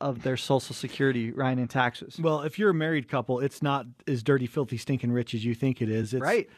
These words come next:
Speaker 2: it's forty-four thousand dollars
Speaker 1: Ouch.
Speaker 2: a year. And you think about that. Who is this hitting? It's hitting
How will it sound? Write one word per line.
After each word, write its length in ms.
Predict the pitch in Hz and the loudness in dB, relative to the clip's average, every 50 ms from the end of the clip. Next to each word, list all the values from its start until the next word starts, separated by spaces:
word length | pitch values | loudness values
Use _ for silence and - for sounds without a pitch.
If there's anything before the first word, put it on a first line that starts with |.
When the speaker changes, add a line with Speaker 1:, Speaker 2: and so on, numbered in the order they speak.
| _ _ - | _ _ 4
Speaker 2:
it's 180 | 147 170 156 - | 4 4 4 4
forty-four 720 | - - 170 156 160 170 170 156 - - 160 147 147 143 | -4 -4 0 2 2 2 2 0 0 -2 0 0 0 0
thousand 720 | - - - 120 131 135 135 143 147 135 127 143 139 135 | -2 -6 -8 -4 -2 -2 0 0 0 0 0 0 0 0
dollars 600 | 131 135 131 131 131 135 131 131 131 131 120 - - | 2 2 2 2 2 0 0 0 0 -2 -4 -6 -6
Speaker 1:
Ouch. 100 | 135 139 | -2 0
Speaker 2:
a 40 | 127 | 0
year. 640 | 120 117 120 131 139 139 135 127 123 120 120 113 113 - - _ _ _ _ _ _ _ - - | 0 0 -2 -2 0 0 0 0 0 0 -2 -4 -6 -10 -20 _ _ _ _ _ _ _ -6 0
And 180 | 156 147 147 | 0 2 2
you 80 | 147 143 | 2 2
think 180 | - 196 190 | 0 0 2
about 220 | 180 160 147 127 127 | 2 0 0 -2 -2
that. 160 | 139 123 131 | -6 -6 -4
Who 140 | 123 156 185 | 0 2 4
is 100 | 190 180 | 4 4
this 180 | 175 165 - - | 2 -2 -4 -2
hitting? 340 | - 160 151 160 165 165 - | -2 0 0 0 0 -2 -4
It's 220 | 127 143 135 - | -4 -6 -6 -6
hitting 480 | - - - 175 175 170 165 160 156 | -6 -2 -2 0 2 2 2 2 0